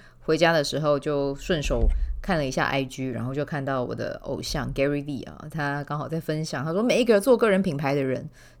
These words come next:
都要录 Podcast。嗯，我确实也是这么认为，因为我觉得录 Podcast 是一件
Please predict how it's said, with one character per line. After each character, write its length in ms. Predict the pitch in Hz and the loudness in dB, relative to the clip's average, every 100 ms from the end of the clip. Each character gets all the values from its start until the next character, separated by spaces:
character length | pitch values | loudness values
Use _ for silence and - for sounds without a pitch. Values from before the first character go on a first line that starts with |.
| - | 4
都 140 | 190 | 8
要 180 | 190 175 | 8 6
录 140 | 175 | 2
Podcast。 680 | 147 151 131 - - - - - - - - - _ _ _ - | -2 -4 -6 -6 -12 -12 -16 -20 -20 -20 -20 -20 _ _ _ -8
嗯， 220 | 139 127 - - - - | -8 -10 -16 -20 -18 -6
我 180 | 147 | -4
确 240 | 147 - 202 | -2 2 2
实 160 | - | 2
也 80 | 131 | -4
是 140 | - 139 | -6 -6
这 80 | |
么 100 | 135 | -4
认 160 | 131 127 - | -4 -6 -10
为， 100 | 87 | -6
因 120 | 165 | -2
为 60 | 185 | 0
我 100 | 151 | 0
觉 100 | 131 | -2
得 120 | 139 | -2
录 180 | 160 156 | -2 -4
Podcast 460 | 160 147 156 135 123 | -6 -6 -6 -6 -6
是 160 | - | -6
一 60 | 135 | -6
件 280 | 139 135 | -4 -6